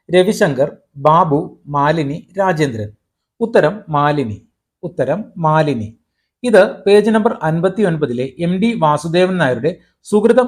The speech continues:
എന്ന തിരക്കഥയിൽ കേന്ദ്ര കഥാപാത്രമായ രവിശങ്കർ തന്റെ ജീവൻ രക്ഷിക്കുവാനുള്ള ഇഞ്ചക്ഷന് ര-, ഇരുപത്തിയ്യായിരം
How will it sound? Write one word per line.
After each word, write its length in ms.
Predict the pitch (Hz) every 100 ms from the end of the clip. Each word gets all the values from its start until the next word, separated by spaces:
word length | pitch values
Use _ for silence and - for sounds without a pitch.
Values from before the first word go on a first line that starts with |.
| 247
എന്ന 160 | 165 170
തിരക്കഥയിൽ 580 | 170 147 143 147 131 160 208 -
കേന്ദ്ര 360 | 160 170 220
കഥാപാത്രമായ 920 | 226 147 151 151 156 156 156 120 120 135
രവിശങ്കർ 520 | 123 120 139 127 110 180 _ _ _ -
തന്റെ 220 | 214 233 214 160
ജീവൻ 280 | 185 190 202
രക്ഷിക്കുവാനുള്ള 760 | 208 208 180 190 185 175 160 170 127
ഇഞ്ചക്ഷന് 540 | 131 156 156 113 139 185 _ _ -
ര-, 100 | 165 170
ഇരുപത്തിയ്യായിരം 760 | 175 208 220 220 220 220 220